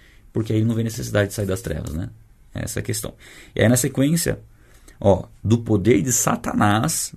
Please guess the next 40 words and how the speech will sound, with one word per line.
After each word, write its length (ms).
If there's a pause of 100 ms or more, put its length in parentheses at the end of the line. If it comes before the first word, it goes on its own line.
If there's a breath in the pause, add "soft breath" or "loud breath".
(140)
para 220
o 40
poder 300
de 80
Deus. 280
Ou 60
seja, 200
quem 120
está 180
nas 160
trevas 340
está 180
debaixo 400
do 80
poder 260
de 60
Satanás, 560
mesmo 360
sem 180
saber. 280 (680)
Né? 140
Está 180
ali 340 (460 soft breath)
sendo 420
cuidado 520
e 20
alimentado 560
por 120
Satanás, 640 (400)
sem 220
saber. 280 (1700 loud breath)
É, 280 (140)
isso 180
me 60
faz 240
lembrar 280
algo, 460
algo 200
interessante, 560
né? 160